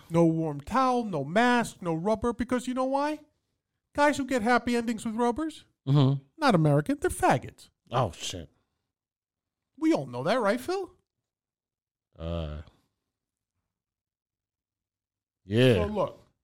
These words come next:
Speaker 1: this one has legs too, don't you think?
Speaker 2: Yeah, I said elephant-sized legs.
Speaker 1: It has legs.
Speaker 2: Or this, uh, one ex-girlfriend I had. Yeah, she had some big-ass
Speaker 1: Legs.
Speaker 2: legs, man.
Speaker 1: It has some legs.
Speaker 2: Yeah.
Speaker 1: But again, the theory. Like, no one's been able to find where this massage parlor is,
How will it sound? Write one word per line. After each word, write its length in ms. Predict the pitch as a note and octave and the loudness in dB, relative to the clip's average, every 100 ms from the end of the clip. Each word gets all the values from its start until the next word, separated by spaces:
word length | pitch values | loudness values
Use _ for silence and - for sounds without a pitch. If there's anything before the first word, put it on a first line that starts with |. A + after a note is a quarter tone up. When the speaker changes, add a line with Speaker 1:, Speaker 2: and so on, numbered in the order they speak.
| _ - | _ -10
Speaker 1:
this 160 | B3 | -8
one 140 | A#3 F#3 | -6 -2
has 160 | F3+ | -2
legs 260 | E3+ D#3 - | -2 -4 -6
too, 200 | - C#3+ | -10 -10
don't 280 | A#2+ A#2 B2 | -10 -14 -12
you 60 | |
think? 260 | C3+ D3+ D#3+ - | -12 -12 -8 -2
Speaker 2:
Yeah, 160 | D#3+ | 0
I 60 | A#2+ | 2
said 220 | - B2+ | 2 2
elephant-sized 680 | G2 B2+ C3+ D3 D3+ D3+ D3+ | 4 4 4 4 4 4 6
legs. 440 | G#3 D3+ G2+ - _ D#3 | 4 4 0 -6 _ -8
Speaker 1:
It 60 | |
has 180 | F#3 G#3+ | -8 -6
legs. 300 | A3 - - | -10 -10 0
Speaker 2:
Or 100 | C3 | 4
this, 220 | C#3 C3 | 4 4
uh, 380 | C#3+ A#2 A#2 A2 | 4 4 4 2
one 200 | A2 D3+ | 4 4
ex-girlfriend 560 | D#3 B2 F#3 D3 C3 G#2 | 4 6 6 6 4 0
I 40 | |
had. 180 | G2+ F2+ | -2 0
Yeah, 200 | C3 G#2+ | 2 2
she 140 | - | 0
had 60 | D3+ | -4
some 160 | F#2+ F2+ | -4 0
big-ass 420 | C#3+ C3 B2+ B2+ | 2 2 2 0
Speaker 1:
Legs. 80 | C3 | 0
Speaker 2:
legs, 280 | A2 F#2+ | -2 -2
man. 120 | F#2 G#2 | -4 -6
Speaker 1:
It 60 | |
has 120 | C4+ C#4 | -6 -8
some 220 | C4+ G3+ | -6 -4
legs. 360 | B2 A#3 - - _ _ _ | -4 -4 -8 -20 _ _ _
Speaker 2:
Yeah. 220 | G2+ F2+ D2 - _ | -4 -4 -4 -12 _
Speaker 1:
But 100 | A#3+ | -4
again, 240 | A3+ G3+ C3 | -2 -2 -6
the 60 | |
theory. 420 | D3 G3 D3 G2 - _ _ _ _ _ F#3+ | -8 -6 -6 -8 -18 _ _ _ _ _ -8
Like, 160 | F#3 | -6
no 140 | G#3+ A#3+ | 0 -2
one's 160 | A#3+ | -2
been 160 | - G#3 | -6 -8
able 160 | G3 F#3+ | -8 -10
to 80 | |
find 360 | E3 F#3 F3+ D#3+ | -12 -8 -8 -6
where 180 | D#3 D#3 | -8 -8
this 220 | D3 - | -10 -12
massage 480 | C#3+ - D3+ D3+ - | -12 -6 -2 -2 -2
parlor 460 | - D3 D3 D3 C#3+ | -2 0 0 -2 -2
is, 680 | C#3+ C#3+ C#3+ C#3+ C#3+ C#3+ | -2 -2 -2 -2 -4 -6